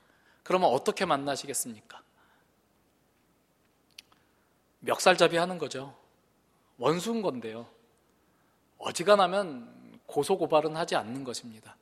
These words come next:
그런데 고소를 했는데 가서 화해하라고 말씀을 합니다. 예수님이. 이거, 이 말씀들은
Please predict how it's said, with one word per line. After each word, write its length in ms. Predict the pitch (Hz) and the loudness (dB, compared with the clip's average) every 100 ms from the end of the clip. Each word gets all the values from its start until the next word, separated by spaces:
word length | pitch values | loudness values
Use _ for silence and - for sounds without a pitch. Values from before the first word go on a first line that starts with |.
| _ _ | _ _
그런데 380 | - 113 165 175 - - _ _ | -14 -8 -8 -8 -20 -20 _ _
고소를 480 | - 131 160 156 147 | 0 2 4 4 4
했는데 500 | 139 117 120 202 - _ _ _ _ _ - | 0 -6 -6 -8 -8 _ _ _ _ _ -12
가서 500 | 113 175 208 - - _ _ _ _ | -6 -4 -6 -10 -20 _ _ _ _
화해하라고 640 | - 233 240 226 180 160 135 | -4 2 4 4 2 -4 -10
말씀을 360 | 117 - 139 | -10 -10 -10
합니다. 400 | 131 120 117 - _ _ _ _ _ _ _ _ | -14 -14 -18 -20 _ _ _ _ _ _ _ _
예수님이. 460 | 117 120 113 104 104 _ _ _ _ _ _ _ _ _ _ _ _ _ _ - _ - - - | -10 -8 -10 -12 -18 _ _ _ _ _ _ _ _ _ _ _ _ _ _ -20 _ -20 -20 -4
이거, 200 | 190 254 | 4 6
이 120 | 214 | 6
말씀들은 880 | 254 143 - 214 190 220 165 143 | 8 6 6 0 0 0 -4 -10